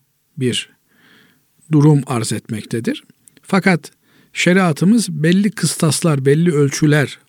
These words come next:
vazetmiş. Bu ölçülere herkesin riayet etmesini istemektedir. Bu ölçülere aksi bir durum söz konusu olduğunda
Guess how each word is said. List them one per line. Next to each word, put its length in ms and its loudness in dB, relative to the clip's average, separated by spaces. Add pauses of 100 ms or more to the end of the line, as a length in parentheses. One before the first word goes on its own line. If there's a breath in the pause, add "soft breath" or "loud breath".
vazetmiş. 640 -4 (540 soft breath)
Bu 440 2
ölçülere 720 2 (260)
herkesin 560 0
riayet 360 0
etmesini 580 -6 (240)
istemektedir. 840 -10 (640 loud breath)
Bu 200 2
ölçülere 600 2
aksi 420 -2
bir 200 0
durum 260 0
söz 240 -4
konusu 360 -2
olduğunda 680 -2